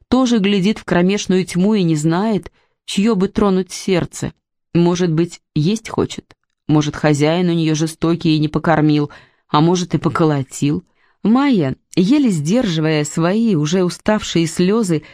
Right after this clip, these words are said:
так ясно представила себе несчастную шавочку, прикованную к грязной будке.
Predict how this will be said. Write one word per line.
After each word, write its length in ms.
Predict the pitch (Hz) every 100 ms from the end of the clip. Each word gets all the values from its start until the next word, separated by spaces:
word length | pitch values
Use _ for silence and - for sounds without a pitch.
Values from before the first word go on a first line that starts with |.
| _ -
так 260 | 285 277 185
ясно 480 | 156 220 226 190
представила 680 | 160 175 165 - 202 208 175
себе 340 | 151 151 160 185
несчастную 680 | 151 - 220 247 - 160
шавочку, 640 | 156 - 208 175 - - 151 - - _
прикованную 800 | 202 190 - 240 202 185 170 165
к 40 |
грязной 480 | 143 196 220 175 160
будке. 540 | 147 202 214 - 143